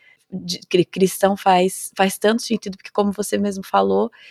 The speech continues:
isso faz com que eu, eu olhe pros relacionamentos, não o que que eles vão trazer pra mim, né? Não qual que é o meu interesse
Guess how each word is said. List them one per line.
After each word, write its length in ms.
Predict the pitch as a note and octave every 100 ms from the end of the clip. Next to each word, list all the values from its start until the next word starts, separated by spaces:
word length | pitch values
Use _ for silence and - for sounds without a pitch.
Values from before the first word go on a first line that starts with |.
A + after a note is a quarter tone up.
| _
isso 320 | G#3+ G#3 -
faz 380 | - G3+ G3 G#3
com 200 | - G3+
que 200 | - G#3
eu, 220 | G3+ F#3+ F#3
eu 120 | F#3
olhe 220 | F#3+ G3+
pros 140 | G3+ -
relacionamentos, 680 | G3+ F#3+ G3 G3 G#3 G#3
não 280 | G#3 G3+ A#3+ B3
o 80 | A3
que 180 | -
que 100 | B3+
eles 200 | C#4 C4
vão 120 | A3 A3
trazer 280 | A3 G#3
pra 200 | G#3+ G#3+
mim, 220 | G#3+ F#3+ E3+
né? 160 | F#3 G3
Não 180 | G3+ G#3
qual 220 | G#3+ G#3+
que 120 | A3
é 40 | G3
o 40 |
meu 220 | G3+ B3
interesse 640 | C#4 B3 G#3 G#3+ B3 D4+